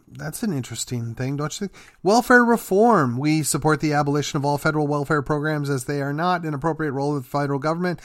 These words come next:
until such time the welfare reform. We should encourage partnerships with faith-based institutions, community business organizations to assist individuals in need. We encourage welfare reform in the following areas.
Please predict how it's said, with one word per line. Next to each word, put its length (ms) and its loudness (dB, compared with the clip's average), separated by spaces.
until 240 2
such 240 0
time 220 6
the 80 2
welfare 380 4
reform. 400 2
We 220 6
should 260 6
encourage 380 2
partnerships 520 0
with 120 -4
faith-based 580 -2
institutions, 1200 -4
community 480 0
business 380 -2
organizations 640 -2
to 100 0
assist 320 2
individuals 640 0
in 160 0
need. 300 0
We 100 4
encourage 320 4
welfare 380 2
reform 320 2
in 40 0
the 60 0
following 400 2
areas. 640 -2